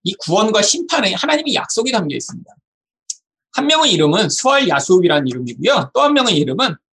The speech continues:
마헬 살랄 하스바스라고 하는 이름을 가지고 있어요. 이거 원래 신학교에 시험 볼 때 꼭 외워야 되는 이름입니다.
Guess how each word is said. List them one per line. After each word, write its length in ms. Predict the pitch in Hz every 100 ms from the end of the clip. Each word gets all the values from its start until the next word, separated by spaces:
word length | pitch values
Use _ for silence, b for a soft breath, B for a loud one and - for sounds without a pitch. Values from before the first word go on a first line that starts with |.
| -
마헬 500 | 147 170 220 208 196
살랄 640 | 226 202 196 196 190 196
하스바스라고 920 | 196 233 226 226 196 208 196 190 147 147
하는 120 | 143
이름을 280 | 131 170 165
가지고 240 | 131 -
있어요. 420 | - - - - _ _ _ _ _ _ _
이거 100 | 175
원래 160 | 214 202
신학교에 420 | - 311 320 226
시험 260 | - 294 302
볼 160 | 233
때 200 | - 160 160
꼭 200 | - 466
외워야 360 | 160 165 233 220
되는 200 | 170 135
이름입니다. 800 | 135 165 165 120 120 - 135